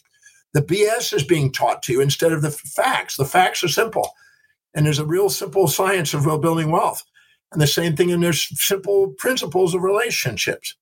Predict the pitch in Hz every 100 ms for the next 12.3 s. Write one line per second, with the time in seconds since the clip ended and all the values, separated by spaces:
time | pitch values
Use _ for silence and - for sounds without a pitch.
0 | _ _ _ _ - 143 143 202 202 190
1 | 180 220 156 196 190 180 208 202 190 240
2 | 160 113 - 131 - 175 170 - 143 190
3 | 190 190 190 202 190 190 - 220 190 123
4 | 151 - _ _ _ _ 156 147 196 214
5 | 185 123 147 - _ _ - 165 170 185
6 | 202 190 147 123 127 160 165 170 156 143
7 | 208 196 110 85 - _ _ _ _ -
8 | 175 156 175 165 185 185 247 - - 202
9 | 190 143 196 240 123 - - 147 156 175
10 | 170 147 160 190 208 185 165 151 151 175
11 | 151 143 147 143 - 165 147 147 143 156
12 | 156 147 139